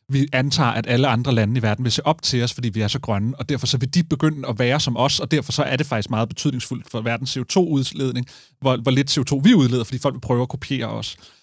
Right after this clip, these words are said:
Og det er jo sådan en... Altså, jeg synes jo, det er noget vås. Altså, altså, det, det, det er, det er ideen om, at du vinder, øh, øh, magtkampen i verden via det gode. Altså, altså, det, det, og det er det, vi satser på i Danmark, ikke? Hvor den hårde magt,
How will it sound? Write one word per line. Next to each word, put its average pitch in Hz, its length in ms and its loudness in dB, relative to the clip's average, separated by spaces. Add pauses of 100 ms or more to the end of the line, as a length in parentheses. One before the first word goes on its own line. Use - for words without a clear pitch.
(180)
Og - 140 -4
det 165 140 8
er 151 60 6
jo 214 140 6
sådan 165 240 2
en... 110 160 -4 (600)
Altså, - 140 -6
jeg 113 80 -6
synes - 180 -6
jo, 110 100 -6
det - 120 -10
er - 60 -12
noget 123 240 -6
vås. - 420 -12 (100)
Altså, - 260 -6
altså, 120 360 -2
det, 131 180 -10
det, 131 180 6
det 175 200 6
er, 165 60 6
det 180 180 4
er 190 80 6
ideen 214 420 4
om, 196 180 4 (240)
at 143 260 -2
du 180 60 8
vinder, 185 360 6 (360)
øh, 143 300 6
øh, 127 160 4
magtkampen 139 540 2
i 123 60 2
verden 131 340 2 (200)
via 160 220 6
det 160 200 -4
gode. 120 340 6 (560)
Altså, - 160 0
altså, 143 260 -2 (180)
det, 147 240 0
det, - 100 -6
og 151 220 -2
det 190 100 6
er 165 40 -10
det, 180 200 4
vi 214 80 8
satser 120 360 0
på - 180 -10
i 107 100 -12
Danmark, 107 260 -8
ikke? 160 120 -2
Hvor 139 100 0
den 139 100 -2
hårde 170 280 8
magt, 160 240 2